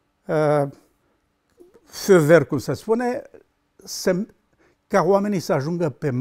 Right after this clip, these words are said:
lună și să înceapă lucrările pe lună. Luna e la doi pași, asta e, e ușor de făcut. Bun, deci facem toate astea, ni le-am propus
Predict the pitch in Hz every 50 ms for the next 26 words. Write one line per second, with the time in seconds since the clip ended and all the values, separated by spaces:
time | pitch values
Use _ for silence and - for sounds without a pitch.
0 | 139 151 160 147 135 143 165 196 196 220 214 170 - 202 - 208 185 139 - 202
1 | 208 - 233 208 185 - 233 226 240 247 233 285 294 294 302 277 175 156 160 190
2 | 208 214 226 220 233 240 220 240 277 262 - - 220 143 - - 156 - - 202
3 | 185 185 190 196 196 196 202 - - 185 180 208 214 220 220 _ - - - -
4 | _ - 151 - 214 190 147 135 139 - - 120 - - - _ - - - -
5 | - - 208 - - - _ - 247 240 - - - - - - 247 240 - 220
6 | 190 - 208 175 - 151 127 123 127 123 - - 180 240 269 220 - _ _ _
7 | _ _ _ _ _ _ _ _ _ _ - 175 165 185 185 180 165 135 - 151
8 | 127 - - 147 233 220 - - - - -